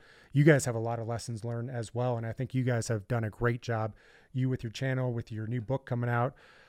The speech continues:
um, Navy seals out there. I think they've done a great job of getting the word out and passing along these lessons learned to, to not just military members, doctors, lawyers, teachers, students,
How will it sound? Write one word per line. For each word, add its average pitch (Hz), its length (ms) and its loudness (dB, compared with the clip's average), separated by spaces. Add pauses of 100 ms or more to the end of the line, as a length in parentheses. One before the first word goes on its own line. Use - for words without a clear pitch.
(200)
um, 107 640 -4 (180)
Navy 123 220 0
seals 131 340 2
out 117 220 0
there. 117 260 2
I 113 80 0
think 120 200 -6
they've 117 120 -2
done 113 160 -2
a 107 60 -4
great 117 220 -2
job 120 220 0
of 107 60 -2
getting 113 240 -4
the 110 80 -4
word 113 240 -2
out 117 240 0
and 113 260 -4
passing 131 400 0
along 120 260 -2
these 113 180 -6
lessons 117 360 -4
learned 123 260 -2
to, 110 220 -2 (640)
to - 80 0
not 156 180 8
just 151 160 2
military 139 360 4
members, 127 340 0
doctors, 117 480 -2
lawyers, 120 340 2
teachers, 120 440 -4
students, 120 500 -2